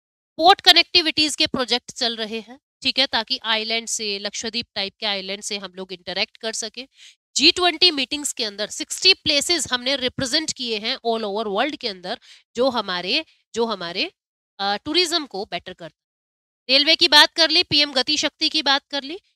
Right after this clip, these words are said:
ठीक है, ये सब चीजों की हम लोग बात कर चुके हैं कि हाई traffic corridor हम लोग increase करेंगे, ठीक है, logistic को अच्छा करेंगे। forty thousand normal rail bogies को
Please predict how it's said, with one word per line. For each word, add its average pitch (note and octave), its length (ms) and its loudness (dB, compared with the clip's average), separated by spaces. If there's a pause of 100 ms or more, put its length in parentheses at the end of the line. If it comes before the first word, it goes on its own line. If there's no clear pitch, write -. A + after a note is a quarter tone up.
(160)
ठीक C#4 160 0
है, D4 60 4
ये C#4+ 160 2
सब C4+ 180 -2
चीजों C#4 320 -2
की D4+ 140 0
हम B3 160 -4
लोग A#3+ 200 -2
बात A3 220 0
कर B3 140 -4
चुके A#3+ 300 -6
हैं C4 140 -4
कि C#4+ 140 -4
हाई A3 260 -2
traffic B3 440 -4
corridor A#3 440 2
हम A#3 200 -4
लोग A#3 180 -2
increase A#3 420 -6
करेंगे, A3+ 460 -6 (400)
ठीक C4+ 160 -2
है, C4+ 200 0
logistic A3+ 540 -2
को C4+ 80 -2
अच्छा A#3+ 280 -2
करेंगे। A3 400 -4 (360)
forty C#4+ 340 2
thousand C4 540 2
normal B3 380 2
rail B3+ 340 0
bogies B3+ 460 2
को - 300 -8